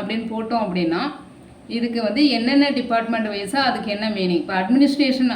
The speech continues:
அப்படின்னா நிர்வாகம் சம்பந்தமா அதுக்கு வந்து மீனிங் வந்து ம-, மருந்து குறிப்பு. அதே மாதிரி ரேடியோ பயாலஜி அப்படின்னா மருந்து அறிவுரை. ஃபாரஸ்ட்ரி டிபார்ட்மெண்ட்ல வந்து அது என்னன்னு சொல்றாங்க அப்படின்னா,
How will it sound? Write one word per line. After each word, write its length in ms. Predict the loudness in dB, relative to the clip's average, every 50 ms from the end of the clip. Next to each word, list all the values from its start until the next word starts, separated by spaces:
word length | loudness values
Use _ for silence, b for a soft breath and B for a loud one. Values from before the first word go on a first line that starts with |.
| -2
அப்படின்னா 380 | -4 -4 -4 -4 -4 -2 -2 -2
நிர்வாகம் 560 | -2 -2 -2 0 2 2 2 2 2 0 0
சம்பந்தமா 380 | -2 -4 -4 -6 -6 -4 -2 -2 -2
அதுக்கு 220 | -2 -4 -6 -8 -8
வந்து 220 | -6 -2 0 0
மீனிங் 320 | 0 0 0 0 0 0
வந்து 280 | 0 0 -2 -2 -2 -4 -6 -10 -12 -10
ம-, 320 | -8 -4 -2 -2 0 0 0
மருந்து 380 | 0 0 0 0 -2 -2 -2
குறிப்பு. 500 | -2 -2 -4 -4 -4 -4 -4 -4 -4 -4 -6 -10 -14 B B B B B B B B B
அதே 220 | -4 -2 0 2
மாதிரி 320 | 2 2 4 4 4 2
ரேடியோ 360 | 2 2 2 2 4 4 4 4
பயாலஜி 520 | 4 4 2 2 0 0 -2 -2 -4 -4 -4
அப்படின்னா 360 | -4 -2 -2 -2 -2 -2 -4 -6 -10 -12 -6
மருந்து 400 | -4 -2 -2 0 2 2 2 2
அறிவுரை. 720 | 2 2 0 0 -2 -2 -4 -4 -2 -2 -2 -4 -6 -8 -14 -18 -20 -20 -20 -20 -8 -2
ஃபாரஸ்ட்ரி 580 | 0 2 2 2 2 0 -2 -2 -2 -2 -2 -4
டிபார்ட்மெண்ட்ல 500 | -4 -4 -4 -4 -2 -2 -2 -4 -4 -2
வந்து 200 | -2 -2 -2 -2
அது 140 | -2 -2
என்னன்னு 260 | -2 -4 -4 -6 -8 -8
சொல்றாங்க 260 | -6 -4 -2 -2 -2
அப்படின்னா, 280 | -2 -2 -4 -4 -2